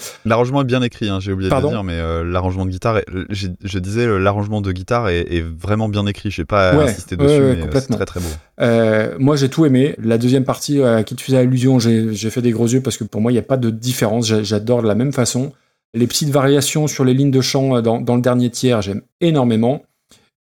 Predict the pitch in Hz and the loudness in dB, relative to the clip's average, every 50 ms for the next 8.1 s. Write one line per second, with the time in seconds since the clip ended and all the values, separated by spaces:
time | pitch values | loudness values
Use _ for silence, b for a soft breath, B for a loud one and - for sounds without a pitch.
0 | _ 123 120 117 - - - - 151 131 - 175 170 139 - 147 139 123 107 117 | _ 0 2 2 0 -4 -10 -8 -6 -2 2 2 2 2 2 0 0 0 0 -2
1 | 113 113 135 185 202 - - 196 190 180 151 135 165 180 - 160 131 - - 127 | -2 -2 0 -2 -2 -2 -4 -4 -4 -2 0 0 -2 -2 0 -2 -2 0 0 0
2 | 127 143 160 170 170 B B B B B B B B _ - 127 123 123 - 123 | 0 0 -2 -4 -6 B B B B B B B B _ -2 -2 0 2 2 2
3 | 127 127 135 - - - 170 147 - 156 151 151 143 135 143 139 156 147 135 135 | 2 2 0 -4 -4 -4 -4 -2 0 0 0 0 0 -2 -2 0 0 2 2 2
4 | 127 131 131 131 135 143 135 - 123 117 117 113 113 127 123 - - 139 135 135 | 2 4 4 4 2 0 0 0 0 0 0 2 2 2 2 2 2 0 0 2
5 | 117 104 104 104 110 - - 123 120 127 127 127 131 127 127 123 123 127 127 127 | 0 0 0 0 -2 -2 0 2 4 4 4 4 4 4 4 4 4 4 4 4
6 | 127 123 120 - 117 110 - 135 127 127 110 113 151 139 - - 123 113 113 117 | 4 2 2 0 -2 0 0 2 2 2 2 0 -2 -2 0 0 2 2 2 0
7 | 127 123 117 117 120 123 139 139 135 135 135 131 120 117 113 - - - 156 175 | 0 -2 -4 -4 -2 0 2 2 4 4 4 2 2 2 0 0 0 0 0 -2
8 | 185 | -2